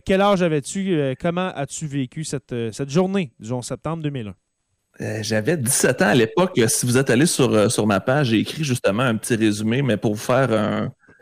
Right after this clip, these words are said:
Speaker 2: un petit retour par rapport à tout ça, c'était ma
Speaker 1: Oui.
Speaker 2: première année de cégep, je venais d'arriver en appartement, tu sais, le, l'espèce de liberté sans parents,
Speaker 1: Oui.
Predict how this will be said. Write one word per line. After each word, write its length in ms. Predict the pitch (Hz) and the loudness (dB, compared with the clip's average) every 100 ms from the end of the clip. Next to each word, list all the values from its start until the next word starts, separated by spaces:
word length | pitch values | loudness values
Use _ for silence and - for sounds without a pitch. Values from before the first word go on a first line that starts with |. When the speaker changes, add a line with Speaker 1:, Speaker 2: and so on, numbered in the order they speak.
| _ _ - | _ _ -6
Speaker 2:
un 120 | 90 | -6
petit 180 | 92 - | -4 -2
retour 340 | 117 107 147 143 | 2 2 2 2
par 100 | 110 | 2
rapport 280 | 104 113 110 | 2 2 2
à 80 | 101 | 2
tout 100 | - | -2
ça, 320 | - 147 156 | -2 0 2
c'était 300 | 139 107 135 | 0 0 0
ma 100 | 123 | 2
Speaker 1:
Oui. 60 | 143 | 2
Speaker 2:
première 220 | 113 127 | 2 2
année 160 | 120 131 | 2 0
de 40 | |
cégep, 460 | - 107 107 123 123 | 2 2 2 0 -2
je 100 | 98 | -6
venais 140 | 104 | -2
d'arriver 340 | 98 101 110 107 | 0 0 0 0
en 100 | 104 | 0
appartement, 580 | 101 104 120 98 101 113 | 0 -2 -2 0 0 0
tu 120 | 113 | 0
sais, 20 | 107 | 0
le, 100 | 98 | 0
l'espèce 400 | 101 - - 110 | 0 -2 -2 2
de 100 | 107 | 2
liberté 480 | 107 104 107 - 123 | 2 2 0 0 -2
sans 160 | 110 | 0
parents, 500 | 107 107 107 110 113 120 | 0 -2 0 0 2 0
Speaker 1:
Oui. 320 | 160 151 | -2 -6